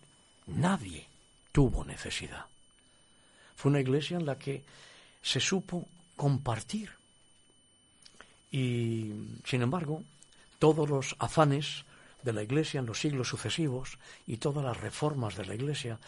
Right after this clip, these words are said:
se han centrado mucho más en teología y en liturgia, que son cosas que,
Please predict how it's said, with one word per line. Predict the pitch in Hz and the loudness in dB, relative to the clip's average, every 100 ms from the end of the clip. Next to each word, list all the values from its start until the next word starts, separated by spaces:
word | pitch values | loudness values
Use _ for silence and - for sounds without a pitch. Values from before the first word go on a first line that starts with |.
| - - | -16 -8
se | - 151 | 0 0
han | |
centrado | 139 139 139 143 131 | 2 -2 -2 -4 -2
mucho | 135 131 123 | -2 -2 -4
más | 127 127 | -4 -4
en | 117 117 | -4 -4
teología | 120 110 - 165 | -4 -4 -4 -4
y | 165 | -2
en | 160 | 0
liturgia, | 156 147 117 110 101 - - - - | -2 -2 -6 -6 -8 -12 -20 -18 -10
que | - | -4
son | 117 147 | 0 0
cosas | 143 101 120 - | -2 -6 -6 -6
que, | - 104 | -6 -8